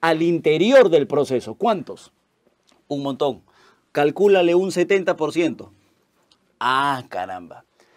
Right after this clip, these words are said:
¿Qué te parece si mejor hacemos que este proceso constitucional lo metemos al proceso?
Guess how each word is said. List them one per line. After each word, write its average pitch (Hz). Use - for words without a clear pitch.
¿Qué 302
te 285
parece 285
si -
mejor 160
hacemos 202
que 185
este 214
proceso 196
constitucional 156
lo 147
metemos 143
al 104
proceso? 104